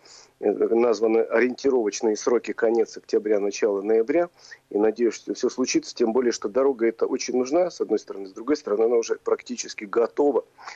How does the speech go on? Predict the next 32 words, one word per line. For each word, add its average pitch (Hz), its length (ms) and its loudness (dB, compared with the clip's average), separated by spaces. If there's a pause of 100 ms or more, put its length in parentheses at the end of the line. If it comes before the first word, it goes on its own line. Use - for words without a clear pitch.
(280)
Э, 107 240 4
остались, 127 640 0
э, 95 340 0
какие-то, 110 540 -4
э, 101 300 4 (420)
чисто 104 320 -4
бумажные, 104 580 2 (400)
э, 107 220 2
сложности, 127 560 -2
которые 104 400 -2
тоже 98 200 -2
будут 101 300 -4 (240)
решены, 117 420 0
надеюсь, 104 300 0
в 98 40 -16
ближайшие 107 480 0
дни. 101 180 0
Речь 143 240 0
это 117 200 0
идет 113 280 -2 (560)
о, 110 640 2
э, - 20 2
большом 120 420 -2
участке 113 380 -2
центральной 113 440 -2
кольцевой 110 500 0
автодороги, 131 680 -2 (520)
э, 104 360 2
которая 135 340 2
проходит 110 560 -2
от 120 220 -4
трассы 113 480 0